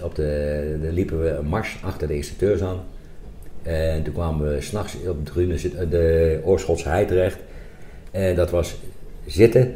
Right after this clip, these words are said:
dan gingen we allemaal zitten, want de kaderleden gingen vooruit, die, volgens mij wisten ze gewoon, eh, de weg, eh, niet meer,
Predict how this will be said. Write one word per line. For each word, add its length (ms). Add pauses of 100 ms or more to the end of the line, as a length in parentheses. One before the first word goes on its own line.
(120)
dan 100
gingen 180
we 60
allemaal 220
zitten, 300
want 220 (260)
de 60
kaderleden 580
gingen 160
vooruit, 280
die, 140 (160)
volgens 320
mij 200
wisten 240
ze 100
gewoon, 340
eh, 60 (160)
de 80
weg, 240
eh, 80 (200)
niet 100
meer, 200